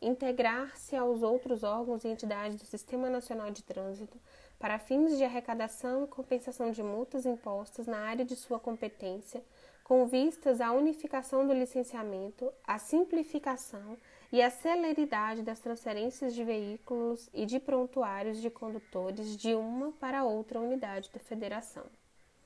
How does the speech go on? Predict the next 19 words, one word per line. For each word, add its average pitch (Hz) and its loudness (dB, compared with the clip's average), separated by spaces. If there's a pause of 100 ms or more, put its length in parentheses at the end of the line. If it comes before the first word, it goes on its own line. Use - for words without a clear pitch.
(680)
Décimo 196 2
primeiro, 220 -4 (300)
fiscalizar 233 0
o 262 6
nível 269 4
de 254 2
emissão 247 0
de 247 -2
poluentes 226 -2
e 220 0
ruído 208 0
produzidos 226 0
pelos 226 0
veículos 226 0
automotores 214 -4
ou 233 2
pela 247 0
sua 220 -10
carga, 190 -8